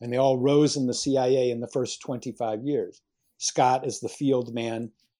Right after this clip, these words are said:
Angleton as kind of the intellectual, and Helms as the bureaucrat. And so the story, uh,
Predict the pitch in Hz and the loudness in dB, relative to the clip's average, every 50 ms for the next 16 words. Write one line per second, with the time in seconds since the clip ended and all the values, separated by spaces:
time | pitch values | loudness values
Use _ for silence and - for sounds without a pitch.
0 | _ _ - 131 127 139 143 135 131 - 131 123 120 117 - - 131 120 120 117 | _ _ -6 -4 -2 0 0 -2 -2 -2 -4 -4 -4 -6 -6 -6 -6 -4 -4 -4
1 | 110 120 120 123 120 - - 110 135 143 - - - - 131 120 117 110 110 - | -4 -4 -4 -4 -4 -4 0 2 2 2 0 -2 -4 -4 -2 0 0 -2 -4 -6
2 | _ _ _ _ _ _ _ _ _ _ 135 127 120 104 - 151 147 143 139 135 | _ _ _ _ _ _ _ _ _ _ -6 -6 -4 -2 2 4 4 4 4 2
3 | 123 - - - 131 120 117 110 110 107 - 117 110 104 104 104 104 - _ 113 | 0 -2 -4 -4 -2 0 0 -2 -2 -6 -8 -8 -8 -8 -6 -8 -10 -12 _ -14
4 | 104 113 131 131 123 113 - - - - 73 - - - - _ _ _ _ _ | -4 -2 0 0 0 -2 -4 -8 -12 -12 -12 -12 -16 -18 -20 _ _ _ _ _
5 | _ _ _ _ _ - 120 123 123 107 - - - 156 139 139 139 131 - - | _ _ _ _ _ -10 -8 -6 -6 -4 -2 0 2 4 6 6 4 4 2 -2
6 | - _ _ _ _ _ _ _ _ _ _ _ _ _ _ _ 151 127 127 123 | -10 _ _ _ _ _ _ _ _ _ _ _ _ _ _ _ -2 0 0 2
7 | - - - 214 202 185 160 139 131 131 135 135 - - - 165 156 | 2 6 8 8 10 10 10 8 6 4 2 -2 -8 -12 -8 -8 -8